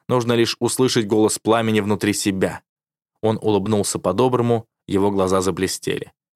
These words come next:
«Но я уже стремлюсь дальше. Я хочу понять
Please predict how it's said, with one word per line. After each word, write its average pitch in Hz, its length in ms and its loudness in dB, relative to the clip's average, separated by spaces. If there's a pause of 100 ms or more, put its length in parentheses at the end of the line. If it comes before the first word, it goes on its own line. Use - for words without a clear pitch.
(720)
«Но 110 100 0
я 156 180 4
уже 123 180 2
стремлюсь 113 460 2
дальше. 98 580 -4 (340)
Я 107 120 2
хочу 104 320 0
понять 110 440 -2